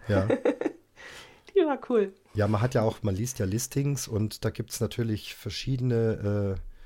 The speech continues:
Speaker 1: äh, ähm, naja, nicht, nicht Spoiler, aber man, die Leute berichten und ich hab mir natürlich auch Gedanken gemacht, was für eine, äh, was, wofür wird man das Feuerzeug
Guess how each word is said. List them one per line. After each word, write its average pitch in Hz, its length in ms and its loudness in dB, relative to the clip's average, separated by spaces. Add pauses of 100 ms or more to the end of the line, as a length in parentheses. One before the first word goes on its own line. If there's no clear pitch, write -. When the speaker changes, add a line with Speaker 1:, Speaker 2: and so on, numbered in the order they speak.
(720)
Speaker 1:
äh, 113 80 -6
ähm, 90 360 -4 (340)
naja, 92 360 -6 (880)
nicht, - 500 -8
nicht 98 280 -8
Spoiler, 113 500 0
aber 104 220 0
man, 98 380 -4
die 95 120 -8
Leute 95 280 -4
berichten 117 520 -4
und 98 120 -4
ich 85 100 -10
hab - 140 -6
mir 98 60 -4
natürlich 92 300 -6
auch - 180 -10
Gedanken 104 360 -4
gemacht, 107 280 -4 (560)
was - 200 -2
für - 220 0
eine, 101 360 0 (300)
äh, 82 40 -8
was, - 440 -10
wofür 110 340 0
wird 104 180 -2
man 104 80 -4
das 98 140 -6
Feuerzeug 110 520 -2